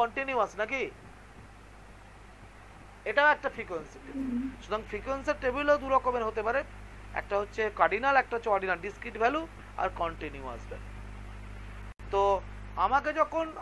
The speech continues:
Speaker 1: ungroup data থেকে group ডেটায় convert করব আমরা, তখন আমরা যেটা করব, তখন কয়েকটা টার্মিনোলজি আছে যেগুলো আমাদের একটু জানতে হবে। প্রথম যে টার্মিনোলজি সেটা হচ্ছে অ্যারে। অ্যারে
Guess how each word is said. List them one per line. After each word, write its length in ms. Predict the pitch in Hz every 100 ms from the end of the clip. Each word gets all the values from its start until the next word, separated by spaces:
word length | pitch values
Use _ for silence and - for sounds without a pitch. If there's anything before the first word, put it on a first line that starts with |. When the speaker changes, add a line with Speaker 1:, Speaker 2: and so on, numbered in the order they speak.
| -
Speaker 1:
ungroup 300 | 190 220 277 -
data 160 | 269 277
থেকে 140 | 294 294 285
group 180 | 226 240
ডেটায় 240 | 247 262 262
convert 340 | 214 196 233 240 185
করব 180 | 170 180 190
আমরা, 200 | 160 143 147 - - - -
তখন 220 | 165 269 285
আমরা 140 | 277 269
যেটা 140 | 262 247 - 196
করব, 280 | 247 233 160 175 - - - -
তখন 160 | 226 233
কয়েকটা 340 | 202 220 220 180 -
টার্মিনোলজি 680 | 185 190 220 254 254 175 143 117
আছে 160 | - - - - -
যেগুলো 220 | 160 220
আমাদের 200 | 208 214 220
একটু 120 | - 240 165
জানতে 320 | 147 143 -
হবে। 120 | 131 151 226
প্রথম 320 | 233 285 302 302
যে 60 | 277 269
টার্মিনোলজি 580 | 226 208 190 180 190 277 - - -
সেটা 140 | 185
হচ্ছে 160 | 208 - -
অ্যারে। 360 | 196 214 240 170 - - - -
অ্যারে 220 | 175 220